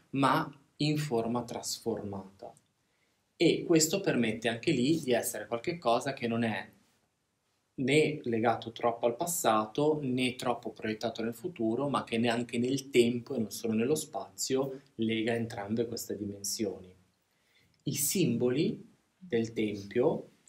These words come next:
sono quei portali, diciamo, diciamo così, quelle porte attraverso cui il mondo spirituale può manifestarsi.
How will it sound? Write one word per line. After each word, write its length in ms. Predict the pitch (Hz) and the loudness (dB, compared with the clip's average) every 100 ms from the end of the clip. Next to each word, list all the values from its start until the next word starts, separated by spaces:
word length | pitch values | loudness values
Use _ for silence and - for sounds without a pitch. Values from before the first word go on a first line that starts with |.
| _ | _
sono 840 | - - - 180 117 104 98 98 _ _ _ _ _ _ _ _ | -2 0 4 4 4 0 -4 -10 _ _ _ _ _ _ _ _
quei 400 | - 170 131 113 | 4 6 8 4
portali, 880 | - - - 113 107 98 110 160 - - | 0 -2 0 0 0 0 -2 -2 -6 -12
diciamo, 480 | - - 101 101 113 | -14 -4 -4 0 0
diciamo 300 | 113 113 107 | 0 -2 -2
così, 420 | 123 110 113 - | -2 -2 -2 -4
quelle 440 | - 139 123 117 113 | -2 2 4 2 2
porte 500 | 120 107 101 - 151 | 2 2 -2 -2 -4
attraverso 540 | 156 170 160 156 165 | -2 -2 -2 -4 -6
cui 180 | - 117 | 2 4
il 60 | |
mondo 260 | 117 135 131 | 4 0 -2
spirituale 720 | - - 147 - 123 117 151 | -4 -6 -8 -2 2 4 2
può 200 | 165 117 107 | 0 0 2
manifestarsi. 1080 | 113 113 - - - 95 120 - - 87 | 0 -2 -6 -8 -4 -4 -4 -6 -8 -8